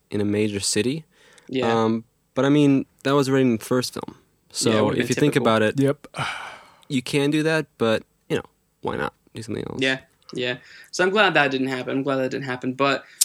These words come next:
Speaker 2: um, what else was I gonna say? Oh, I I read this thing today, which was quite interesting about the Vision. Um, literally, um, Paul, what did I say his name was?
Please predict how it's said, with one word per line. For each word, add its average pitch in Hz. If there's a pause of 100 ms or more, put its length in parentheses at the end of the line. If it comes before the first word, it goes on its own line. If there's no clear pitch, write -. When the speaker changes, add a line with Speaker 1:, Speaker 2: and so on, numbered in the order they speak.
Speaker 2:
um, 127 (340)
what 175
else 175
was -
I 139
gonna 139
say? -
Oh, 175
I 170
I 156
read 202
this 202
thing 160
today, 139
which 127
was 127
quite 120
interesting 127
about -
the -
Vision. 123 (380)
Um, 127 (160)
literally, 101 (180)
um, 131 (400)
Paul, 151
what 175
did 202
I -
say 208
his 208
name 208
was? 208